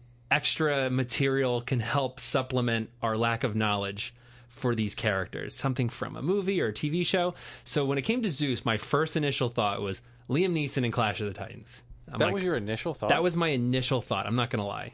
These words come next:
Speaker 2: Not Hercules, the Disney movie?
Speaker 1: Nope, not at all.
Speaker 2: Okay.
Speaker 1: And in hindsight, probably should have.
Speaker 2: Well, we'll talk. We get into that.
Speaker 1: <laughs> Uh, and then, and then I also was looking up, uh, Toth, and it came up that Chadwick Boseman had played him in the two thousand sixteen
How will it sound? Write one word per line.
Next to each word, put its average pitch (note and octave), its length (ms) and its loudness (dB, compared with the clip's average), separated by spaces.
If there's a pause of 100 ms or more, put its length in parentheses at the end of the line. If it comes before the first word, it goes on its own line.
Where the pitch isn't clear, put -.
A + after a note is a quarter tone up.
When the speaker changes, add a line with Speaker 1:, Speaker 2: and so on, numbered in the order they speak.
Speaker 2:
Not C#3 180 0
Hercules, B2+ 460 -2
the A#2 80 -4
Disney B2+ 260 2
movie? D3 140 2
Speaker 1:
Nope, F#3+ 280 0
not C#3+ 260 0
at C3 100 2
all. F#2+ 200 -2
Speaker 2:
Okay. E3+ 120 0
Speaker 1:
And D#3 80 4
in D#3+ 80 0
hindsight, F3 720 0
probably D3+ 440 2
should G#2 240 -2
have. F2+ 160 -14 (100)
Speaker 2:
Well, F3+ 260 -2 (120)
we'll D3 100 -2
talk. B2 240 0
We C3+ 80 -4
get G2+ 200 0
into - 60 0
that. G3+ 640 -2
Speaker 1:
<laughs> - 60 -20 (640)
Uh, D3 260 2
and D#3+ 180 2
then, E3+ 380 0 (720)
and C#3+ 120 2
then D#3+ 120 2
I D#3 120 0
also D#3+ 260 0
was D3+ 140 0
looking D3+ 300 0
up, C#3 280 -2
uh, A#2+ 260 0
Toth, D3+ 580 -2 (160)
and A2+ 580 0
it A#2+ 120 -4
came D3+ 220 0
up D3+ 120 -2
that B2 120 2
Chadwick C#3 460 -2
Boseman G3+ 380 2
had A#2+ 140 -2
played G#2+ 260 -2
him G#2+ 240 -4
in A2+ 160 -4
the A2 80 -2
two C#3 180 -4
thousand C#3 380 0
sixteen B2 720 -2